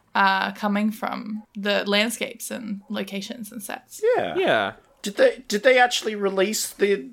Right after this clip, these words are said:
Speaker 2: these as episodes?
Speaker 3: They did. I don't know where they are. There might be a box set that you can find on Amazon for
Speaker 2: Yeah.
Speaker 3: three hundred dollars,
Speaker 2: <laughs>
Speaker 3: uh, but I, I don't know where to watch it.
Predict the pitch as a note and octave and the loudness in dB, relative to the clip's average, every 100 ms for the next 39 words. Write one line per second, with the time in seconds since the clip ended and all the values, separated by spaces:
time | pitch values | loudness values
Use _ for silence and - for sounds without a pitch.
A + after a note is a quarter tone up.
0 | - D#3 G3 G3 G3 F3+ G3 F3+ G3+ F#3 | -2 0 0 0 -2 0 2 2 2 2
1 | G#3 D4+ F4+ - D#3 F#3 A#3 C3+ - D#3 | 2 2 -2 0 2 6 4 4 0 2
2 | G3 G#3 G#3+ G#3 G#3 - A#3 B3+ A#3 A3+ | 4 4 4 0 -2 -2 0 0 2 2
3 | A#3 A#3+ G3 G#3 G#3 G#3 F3 F3+ D#3+ A2+ | 4 4 4 6 6 6 4 4 6 6
4 | G2+ F#2 G2 D3+ F3 G3+ G#3 F3+ D#3 B2 | 6 4 2 2 2 2 0 0 -2 2
5 | D#3+ D3+ - D#3 C3+ B2+ B2+ B2 A#2+ C3 | 0 0 0 0 0 -6 -4 -4 -2 0
6 | C3 A2+ G2+ B2 A#2+ A#2 B2+ D#3 D#3 D3+ | 2 0 0 -2 0 0 0 2 4 6
7 | C3+ A2+ A2+ A2 A2 A2+ A2 - - - | 6 4 0 0 2 2 0 -2 0 2
8 | B2+ B2 B2 D3 E3 C3 D3+ C#3 - - | 4 6 4 2 0 0 0 -2 -8 -2
9 | C3+ D3+ D#3 D#3 D3 C3 - C#3+ C#3 A#2+ | 2 4 4 2 0 -6 -2 0 0 0
10 | D3+ C3+ C3+ B2 A#2 A2+ A2 G#2+ G#2+ G#2 | 4 4 4 2 2 4 4 4 2 2
11 | - G#2 G2 | 0 -2 -2